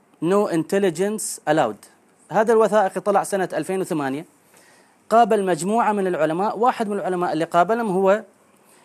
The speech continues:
آه، ديفيد برلينسكي. هذا العالم اللي هو باحث أكاديمي في علم الرياضيات وفي علم الأحياء، قال التالي. راح آخذ بعض،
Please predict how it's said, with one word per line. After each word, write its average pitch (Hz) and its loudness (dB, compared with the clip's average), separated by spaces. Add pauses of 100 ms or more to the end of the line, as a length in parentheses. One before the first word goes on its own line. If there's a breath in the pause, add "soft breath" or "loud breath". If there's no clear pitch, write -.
(400 soft breath)
آه، 131 -4
ديفيد 196 2 (260)
برلينسكي. 170 -2 (640)
هذا 226 4
العالم 156 2
اللي 170 0
هو 185 0 (160)
باحث 170 -2
أكاديمي 151 -2
في 151 -6
علم 151 -2
الرياضيات 139 -2
وفي 160 -8
علم 180 -2
الأحياء، 175 -2 (680 soft breath)
قال 208 6
التالي. 131 -2
راح 165 -2
آخذ 208 0
بعض، 196 2